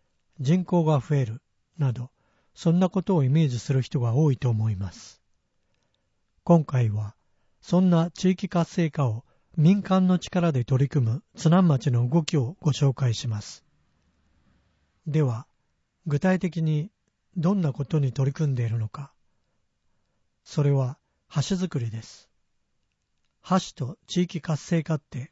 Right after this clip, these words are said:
結びつくのかと思う人が多いと思いますが、この取り組みは、地元の杉、越後杉を使って箸に加工し、製品化までの過程を町内で技術を持った人の力と力を合わせ、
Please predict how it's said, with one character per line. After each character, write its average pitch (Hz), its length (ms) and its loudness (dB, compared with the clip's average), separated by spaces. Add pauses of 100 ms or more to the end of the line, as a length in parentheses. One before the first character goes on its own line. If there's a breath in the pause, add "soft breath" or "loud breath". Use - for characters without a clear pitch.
結 156 280 -2
び 185 100 -2
つ - 100 -16
く 170 120 -2
の 135 100 0
か 135 140 -2
と 131 160 -2
思 151 180 4
う - 20 4
人 127 220 -2
が 117 140 0
多 156 180 4
い 135 60 -4
と 127 120 -2
思 120 200 0
い 123 40 0
ま 120 140 0
す 113 160 -10
が、 101 220 -12 (840)
こ 165 140 -2
の 175 140 6
取 160 240 2
り 170 40 -12
組 156 200 0
み 147 80 4
は、 135 260 -2 (540)
地 139 120 2
元 180 280 2
の 170 140 2
杉、 139 460 -4
越 160 280 -2
後 190 100 2
杉 120 300 -4
を 107 100 -4
使 - 240 -4
っ - 20 0
て - 400 -8
箸 185 340 -2
に 120 100 -4
加 135 140 -8
工 131 240 -2
し、 120 300 -8 (880)
製 185 220 2
品 190 240 0
化 180 140 0
ま 170 160 2
で 156 100 0
の 120 140 0
過 - 160 -2
程 131 340 2
を 117 140 -6 (500)
町 196 220 4
内 131 200 2
で 117 240 -4 (120)
技 180 200 2
術 170 280 -2
を 120 100 2
持 151 120 2
っ 147 40 2
た - 220 -4
人 - 200 -2
の 123 280 0
力 180 340 0
と 131 120 -6
力 165 380 0
を 117 120 0
合 120 60 -2
わ 127 80 0
せ、 - 280 -12